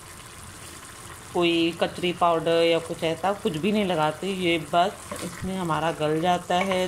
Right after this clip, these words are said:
चूल्हे पे pressure भी नहीं देते, हम pressure cooker use भी नहीं करते। मैं आप लोगों को आज एक बात बता दूँ, तो हम लोग इसी तरह से करते हैं। मेरी मामा को नहीं पसंद नहीं, मतलब उनको डर था तो वो हमेशा से नहीं चलाती, तो हमें भी वो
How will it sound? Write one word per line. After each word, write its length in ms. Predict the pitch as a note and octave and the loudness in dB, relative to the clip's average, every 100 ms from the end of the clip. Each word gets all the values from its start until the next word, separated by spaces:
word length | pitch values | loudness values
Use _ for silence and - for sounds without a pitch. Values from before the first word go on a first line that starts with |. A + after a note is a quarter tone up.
| F3+ | 0
चूल्हे 320 | D3+ D3 E3 | 0 2 0
पे 240 | E3 F3+ F3 | 0 0 2
pressure 400 | D#3+ D3 F3 E3 | 0 -2 -2 -2
भी 140 | F3 | 0
नहीं 260 | F3+ F3+ E3+ | 0 0 0
देते, 340 | D#3+ D#3 F3 | 0 -2 -2
हम 180 | F3+ F3 | -2 0
pressure 280 | F3 E3 F#3 | -2 -2 -4
cooker 280 | F3 D3+ F3 | -8 -4 -2
use 260 | E3+ D#3+ D#3 | 0 0 0
भी 160 | D3+ E3 | -2 0
नहीं 200 | E3 E3+ | 0 -2
करते। 320 | E3 - F3 | -4 -4 -6
मैं 80 | E3+ | -4
आप 160 | C#3+ | -4
लोगों 140 | D#3 D#3 | -2 -2
को 100 | D#3+ | 0
आज 200 | D3 D3 | 0 -2
एक 180 | D3+ C#3 | -4 -2
बात 200 | C#3 C#3+ | -2 -2
बता 260 | D3+ C#3 | -4 -4
दूँ, 160 | C#3 G3 - - - - - - - - - | -6 -8 -10 -16 -16 -16 -16 -18 -18 -12 -8
तो 60 | |
हम 240 | E3 D#3 D#3+ | -4 -2 0
लोग 180 | F3 E3+ | 0 -2
इसी 160 | E3+ | -6
तरह 400 | E3 E3+ D#3+ F3+ | -4 -4 -2 -4
से 160 | F3+ F#3 | -4 -4
करते 360 | D#3 D3+ - F3 | -4 -4 -4 -4
हैं। 220 | F#3+ A#3+ - - - - D#3+ | -2 -4 -8 -16 -18 -4 0
मेरी 140 | D#3+ | 2
मामा 240 | E3 D#3+ E3+ | 2 2 2
को 120 | F#3+ | 0
नहीं 380 | F#3 F3 G3 A3+ - - - - - - - | 0 0 0 0 -4 -12 -14 -14 -14 -8 -4
पसंद 340 | F#3+ C#4 D#4+ | 2 6 8
नहीं, 280 | E4+ C4+ E4 | 8 6 6
मतलब 360 | F4+ A#3 G#3+ G3+ | 4 4 2 2
उनको 300 | G#3+ G3+ A3 | 0 0 0
डर 240 | F3+ E3 F#3 | 2 2 2
था 280 | - G#3 G3+ | 0 2 2
तो 140 | G3+ F#3+ | 2 -2
वो 220 | F#3 F#3 | 0 0
हमेशा 340 | F3+ E3 G3+ | 2 0 -2
से 200 | G3 G3+ F3 | -6 -6 -4
नहीं 280 | D#3+ F3+ G3+ | -2 -4 -4
चलाती, 460 | G#3+ F3 D3+ F3+ | -4 -2 -4 -6
तो 100 | F#3 | -6
हमें 340 | D#3+ D#3+ E3 F3 | -4 -2 0 0
भी 140 | F3+ | -2
वो 180 | E3+ F3 | -2 -4